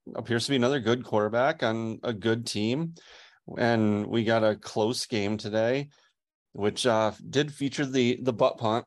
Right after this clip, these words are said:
I was watching at a, uh, Bills fan's house, and he, he walked out of the room for a second, and I'm like,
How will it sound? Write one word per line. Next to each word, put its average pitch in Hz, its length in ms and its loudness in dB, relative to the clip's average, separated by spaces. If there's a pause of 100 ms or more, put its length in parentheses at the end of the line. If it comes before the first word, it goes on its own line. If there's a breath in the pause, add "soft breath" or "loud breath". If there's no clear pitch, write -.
(160)
I 120 100 2
was 120 160 0
watching 120 440 0
at 110 220 -2
a, 110 200 0
uh, 110 240 0
Bills 117 340 -2
fan's 113 280 -4
house, 113 480 -2 (640)
and 110 580 0 (300)
he, 117 520 -4
he 117 220 -2
walked 120 460 2
out 127 60 8
of 113 40 4
the 107 80 4
room 135 200 4
for 143 140 0
a 120 60 0
second, 123 500 2
and 107 280 -4
I'm 107 220 -4
like, 104 260 -6